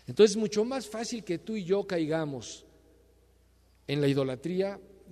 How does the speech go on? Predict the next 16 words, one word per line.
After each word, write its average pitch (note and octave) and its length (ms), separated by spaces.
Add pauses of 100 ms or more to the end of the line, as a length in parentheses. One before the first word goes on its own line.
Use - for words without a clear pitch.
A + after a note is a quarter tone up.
(100)
que B2+ 180
ellos. G2+ 560 (920)
¿Sí? E3+ 300 (1200)
Muy D#3+ 260
parecido E3 480
con C3+ 160
esta B2+ 160
realidad A#2+ 400
actual. G2+ 340 (1000)
Esto E3 200
lo D3 80
vamos D3+ 180
a - 40
estudiar C#3+ 240
a C#3 60
fondo, C#3+ 460